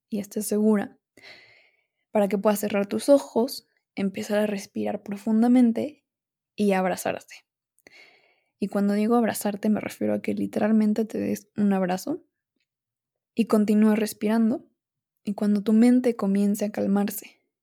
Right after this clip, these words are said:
y encuentres un poco de silencio interno,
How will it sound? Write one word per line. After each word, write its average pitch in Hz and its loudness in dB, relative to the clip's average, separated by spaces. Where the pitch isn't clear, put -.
y 202 -2
encuentres 214 0
un 208 -2
poco 196 -4
de 190 0
silencio 196 -2
interno, 196 -2